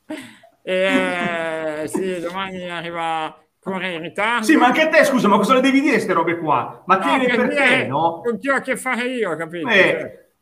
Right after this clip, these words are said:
Speaker 1: capito? Per dare un'idea, ecco.
Speaker 2: Ah, eh.
Speaker 1: Eh, no, allora ho fatto partire il, eh, pronosticone. La Juve vince domani.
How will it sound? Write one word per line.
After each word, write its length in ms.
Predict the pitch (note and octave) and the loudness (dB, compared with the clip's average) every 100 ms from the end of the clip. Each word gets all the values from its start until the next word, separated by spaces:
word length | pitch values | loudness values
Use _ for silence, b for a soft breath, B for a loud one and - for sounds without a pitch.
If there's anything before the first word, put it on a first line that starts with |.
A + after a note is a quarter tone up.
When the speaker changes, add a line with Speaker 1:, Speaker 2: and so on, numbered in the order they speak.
| D3+ | _
Speaker 1:
capito? 600 | E3+ F#3+ F3+ D3 C#3 B2+ b b | -12 -8 -8 -8 -12 -12 b b
Per 200 | F#3 F#3 | -10 -6
dare 280 | F#3+ A3 A#3+ | -4 -4 -4
un'idea, 760 | G#3+ G#3 F#3+ F#3 G#3+ E3+ D#3 E3 | -6 -8 -8 -4 -2 -2 -4 -8
ecco. 400 | A#2+ - B2 - D#3 | -10 -14 -14 -14 -10
Speaker 2:
Ah, 340 | D#3+ D#3 C3 | -6 -4 -2
eh. 520 | F3+ F3+ F3 F3 E3+ | -2 -2 -2 -4 -6
Speaker 1:
Eh, 40 | F3+ | -6
no, 140 | A#3+ B3+ F3+ | -6 -4 -2
allora 280 | G#3 B3 G#3+ | -2 -2 -4
ho 40 | |
fatto 260 | G#3 B3 B3+ | -6 -10 -8
partire 800 | A3+ - A#3+ A#3 A#3 A#3 A3+ _ _ | -10 -10 -8 -8 -8 -10 -12 _ _
il, 200 | F3+ G3 | -10 -6
eh, 380 | G3+ F#3+ F#3+ F3+ | -4 -4 -6 -10
pronosticone. 960 | - G#3 G#3+ - G#3 G3 E3 D3+ D3 - _ _ | -10 -10 -8 -10 -12 -10 -10 -10 -14 -16 _ _
La 140 | E3+ | -2
Juve 260 | G#3+ C4 B3 | -2 0 -2
vince 300 | B3 B3+ A#3+ | -2 -4 -6
domani. 680 | G#3+ G#3+ A#3 B3+ C4 C4 B3 | -6 -6 -6 -6 -6 -8 -10